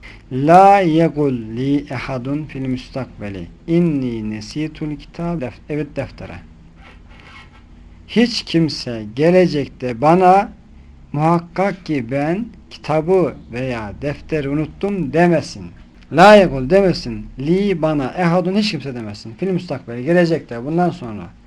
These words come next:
Ne demesin? İnni nesitul kitabe evit deftere. Ben kitabı veya defteri unuttum demesin. An İbni Umer'a radıyallahu anhuma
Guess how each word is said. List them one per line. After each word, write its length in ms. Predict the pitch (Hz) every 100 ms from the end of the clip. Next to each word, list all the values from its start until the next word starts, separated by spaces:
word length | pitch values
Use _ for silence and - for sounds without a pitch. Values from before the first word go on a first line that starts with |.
| - - _
Ne 160 | 175 220
demesin? 680 | 185 151 127 - 214 226 - -
İnni 520 | 156 143 123 107 107
nesitul 640 | 110 110 160 160 156 160
kitabe 580 | 165 - 151 156 151 156 156
evit 300 | 135 123 113
deftere. 400 | 107 104 - 95 92 - - - - -
Ben 200 | 123 113
kitabı 500 | - - 117 107 95
veya 280 | 123 110 95 104
defteri 420 | 143 127 - - 113
unuttum 420 | 117 - 165 117
demesin. 380 | 98 85 - - _ - -
An 200 | 170 185
İbni 360 | 175 156 156 160
Umer'a 760 | 165 165 156 139 131 131 131
radıyallahu 920 | 135 135 143 147 143 143 151 156 131 139
anhuma 720 | 147 147 - 120 113 110 110